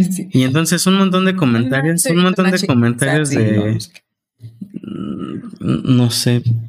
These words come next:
Speaker 1: No, se he visto una chava
Speaker 2: Digo,
Speaker 1: que
Speaker 2: yo no, sí me salió un TikTok de una chava que subió así y se puso filtro y que estaba llorando y que porque terminó con su pareja y no sé qué. Entonces,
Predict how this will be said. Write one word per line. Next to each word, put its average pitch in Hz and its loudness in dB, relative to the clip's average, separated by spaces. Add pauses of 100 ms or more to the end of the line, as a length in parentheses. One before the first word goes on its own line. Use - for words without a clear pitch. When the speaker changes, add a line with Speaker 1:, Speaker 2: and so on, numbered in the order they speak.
(140)
Speaker 1:
No, 294 2
se 311 0
he 294 2
visto 269 0
una 233 2
chava 196 0
Speaker 2:
Digo, 156 4
Speaker 1:
que 156 0
Speaker 2:
yo 156 2
no, 165 2
sí - -2
me 151 2
salió 147 2
un 151 2
TikTok 143 0
de 139 2
una 139 2
chava 127 0
que 117 0
subió 110 0
así 117 -2 (520)
y 117 2
se 113 0
puso 120 0
filtro 120 0
y 92 0
que 95 -8
estaba 113 0
llorando 107 2
y - 0
que 110 -10
porque 113 0
terminó 107 2
con 113 -2
su 117 -4
pareja 101 -2
y 98 0
no 98 2
sé 117 -2
qué. 208 0
Entonces, 196 0